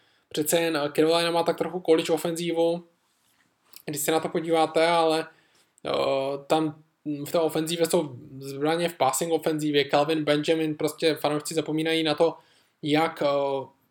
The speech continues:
fantastickým receiverem byl, jak velký receiver to je, eh, nejen výškově, ale samozřejmě svou postavou. Eh, opravdu neskutečná zbraň pro,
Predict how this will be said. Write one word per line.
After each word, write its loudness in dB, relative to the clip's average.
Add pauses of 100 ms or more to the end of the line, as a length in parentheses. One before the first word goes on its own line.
(140)
fantastickým 0
receiverem 0
byl, 4
jak 0
velký 2
receiver 0
to 2
je, 2
eh, -12 (400)
nejen 6
výškově, 4
ale 2
samozřejmě 0
svou 2
postavou. 2 (560)
Eh, -4
opravdu 2
neskutečná -2
zbraň -2
pro, 0